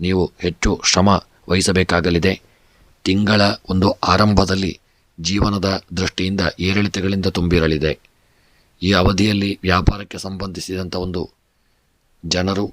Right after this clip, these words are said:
ಮಾರುಕಟ್ಟೆಯಲ್ಲಿ ಸಿಲುಕಿರುವ ಹಣವನ್ನು ಹಿಂತೆಗೆದುಕೊಳ್ಳುವಲ್ಲಿ ನೀವು ತೊಂದರೆಗೆ ಒಳಗಾಗಲಿದ್ದೀರಿ. ಒಂದು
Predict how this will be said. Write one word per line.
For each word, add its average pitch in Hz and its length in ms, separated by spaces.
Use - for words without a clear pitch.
ಮಾರುಕಟ್ಟೆಯಲ್ಲಿ 95 800
ಸಿಲುಕಿರುವ 92 500
ಹಣವನ್ನು 92 500
ಹಿಂತೆಗೆದುಕೊಳ್ಳುವಲ್ಲಿ 95 920
ನೀವು 92 220
ತೊಂದರೆಗೆ 98 500
ಒಳಗಾಗಲಿದ್ದೀರಿ. 87 760
ಒಂದು 185 240